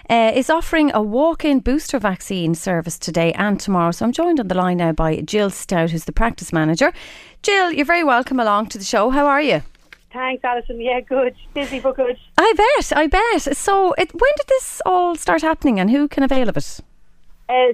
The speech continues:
Speaker 2: so, um, well, anybody can avail of it. Um, obviously, all of our patients, um, uh, can avail of it, but anybody over the age of sixteen, and particularly over the age of thirty, uh, we're trying to get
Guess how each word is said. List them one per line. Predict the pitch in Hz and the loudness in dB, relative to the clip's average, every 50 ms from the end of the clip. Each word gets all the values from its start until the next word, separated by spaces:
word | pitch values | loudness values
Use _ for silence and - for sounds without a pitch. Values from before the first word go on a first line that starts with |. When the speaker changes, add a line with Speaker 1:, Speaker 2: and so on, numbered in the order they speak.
| - | 2
Speaker 2:
so, | - 277 254 254 254 254 - - | 0 2 2 2 0 -2 -2 0
um, | 247 254 247 247 247 247 247 247 - - | 0 0 0 0 -2 -4 -8 -10 -12 -10
well, | 226 247 269 262 262 262 254 - - | -2 0 2 2 2 0 -2 -2 -4
anybody | 254 294 349 370 427 440 370 294 | -2 0 0 0 0 0 0 0
can | - 277 | 0 -2
avail | 240 226 233 240 247 247 | 2 2 2 4 4 2
of | 196 175 | 0 0
it. | 220 240 - - - | -4 -6 -4 -4 -2
Um, | 208 220 220 220 220 214 220 220 | 2 2 4 4 2 0 0 0
obviously, | 220 240 262 240 254 - 254 233 | 0 0 0 -2 -4 -2 0 2
all | 226 226 226 220 | 4 4 2 2
of | 208 | 2
our | 220 214 220 | 2 0 0
patients, | 220 - 214 190 196 190 - 247 247 269 302 - - | 0 -2 -2 -4 -4 -4 -4 -4 -2 -2 -2 -2 0
um, | - 180 196 190 190 190 190 196 190 190 190 | 0 2 2 2 2 2 0 0 -2 -2 -2
uh, | 160 - - 196 196 - | -2 0 -2 -2 0 0
can | 214 208 | 0 0
avail | 202 190 202 185 180 | 2 2 2 2 2
of | 196 190 | 2 0
it, | 240 240 _ | 0 -2 _
but | - 220 208 | -2 -2 0
anybody | - 214 233 254 233 233 220 220 | 2 2 0 2 0 0 2 2
over | 214 208 196 196 | 0 0 -2 -2
the | 208 190 | -4 -2
age | 196 185 - | -2 -2 -4
of | 180 - | -8 -4
sixteen, | - 226 - - - 208 190 202 214 214 _ - - - - - _ - | -4 -4 -4 0 0 2 2 4 2 0 _ -6 -20 -20 -20 -16 _ 0
and | 208 202 190 | 0 0 2
particularly | - 220 - - 269 254 262 - 247 214 208 202 202 | 0 -4 0 0 0 0 2 0 0 2 4 4 4
over | 202 196 185 208 190 | 4 2 2 -2 -4
the | 185 190 190 | -2 0 0
age | 190 185 180 | 0 0 0
of | 190 175 - - | -2 -4 -2 0
thirty, | 220 208 202 - - - 180 175 175 180 - | 0 0 0 0 -6 -6 -6 -6 -4 -2 0
uh, | 175 175 175 170 175 | 2 2 2 2 0
we're | 175 180 180 | 0 0 -2
trying | 180 - 190 180 180 185 | -2 -2 -2 -2 -2 -2
to | 185 165 | -2 0
get | 180 170 170 | 0 0 0